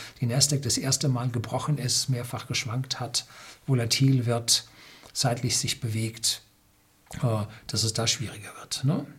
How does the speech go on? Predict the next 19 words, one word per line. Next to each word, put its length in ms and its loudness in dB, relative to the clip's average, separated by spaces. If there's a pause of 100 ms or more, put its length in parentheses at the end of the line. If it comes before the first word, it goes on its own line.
(480)
So. 400 2 (1500)
Das 140 2
Buch 500 4
ist 200 4
von 340 6
mir 220 10
eine 200 4
ganz 420 6
klare 360 2
Empfehlung, 640 0 (320)
unbedingt 560 8
lesenswert. 800 0 (920)
Ähm, 640 8 (200)
das 180 2
E-Book 380 8
ist 160 4
gleich 240 2
mit 160 6
dabei, 480 2